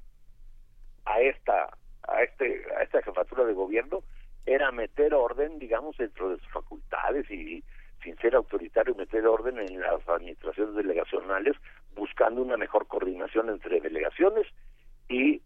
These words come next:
este, y administración central, y obviamente se hizo absolutamente irresponsable de esto, que eso, yo creo que era lo, claramente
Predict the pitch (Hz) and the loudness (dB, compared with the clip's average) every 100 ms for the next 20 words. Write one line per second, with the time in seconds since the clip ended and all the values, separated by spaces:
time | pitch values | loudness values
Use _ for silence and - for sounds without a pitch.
0 | - - 90 - - 80 73 69 67 - | -14 -6 -6 -6 -4 -2 -2 -4 -10 -10
1 | - - - - 98 98 - 98 117 117 | -20 -20 -2 4 4 4 0 0 0 -4
2 | 110 107 127 - - - - 113 120 127 | 0 4 4 4 -14 -20 -6 4 4 8
3 | 165 139 101 - 147 - - - - - | 4 4 -4 -6 -6 -6 -4 -6 -6 0
4 | 127 110 - 92 98 95 98 - 98 95 | 2 2 0 -6 -6 -8 -8 -4 -2 -2
5 | - - 113 123 185 220 - - 127 117 | -4 2 2 4 4 4 0 -10 -6 -6
6 | 107 101 117 120 143 143 139 117 101 - | -6 2 4 4 2 4 4 4 -2 0
7 | 151 180 165 165 - 185 | 2 2 0 -4 0 -2